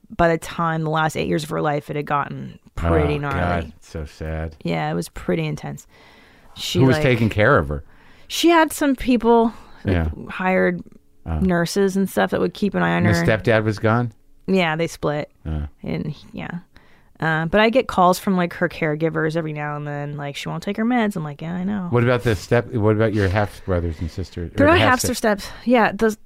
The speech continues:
Speaker 1: s-
Speaker 2: Oh, they're steps?
Speaker 1: Mm-hmm, yeah, like, from my stepdad's second marriage, I think,
Speaker 2: Oh, oh,
Speaker 1: or
Speaker 2: so your
Speaker 1: first
Speaker 2: mom
Speaker 1: marriage.
Speaker 2: didn't have any more kids?
Speaker 1: No.
Speaker 2: Oh.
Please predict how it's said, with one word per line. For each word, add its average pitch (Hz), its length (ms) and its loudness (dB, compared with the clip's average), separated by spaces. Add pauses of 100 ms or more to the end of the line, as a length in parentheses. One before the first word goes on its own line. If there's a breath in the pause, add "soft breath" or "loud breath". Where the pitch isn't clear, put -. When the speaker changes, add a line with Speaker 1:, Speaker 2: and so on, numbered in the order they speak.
Speaker 1:
s- - 440 -12
Speaker 2:
Oh, 107 80 4
they're 92 100 2
steps? - 520 -2
Speaker 1:
Mm-hmm, 311 340 4
yeah, 240 140 4
like, 190 160 4
from 220 180 2
my 208 100 4
stepdad's 190 840 2 (300)
second 175 520 -4
marriage, 147 460 -6
I - 20 -14
think, - 100 -16
Speaker 2:
Oh, 117 120 6
oh, 104 160 6
Speaker 1:
or 98 60 4
Speaker 2:
so - 80 0
your 113 180 4
Speaker 1:
first 113 80 4
Speaker 2:
mom 107 100 4
Speaker 1:
marriage. 104 140 4
Speaker 2:
didn't 92 140 2
have 87 120 2
any 85 100 2
more 80 160 -2
kids? 78 360 -8
Speaker 1:
No. 208 120 8
Speaker 2:
Oh. - 840 -2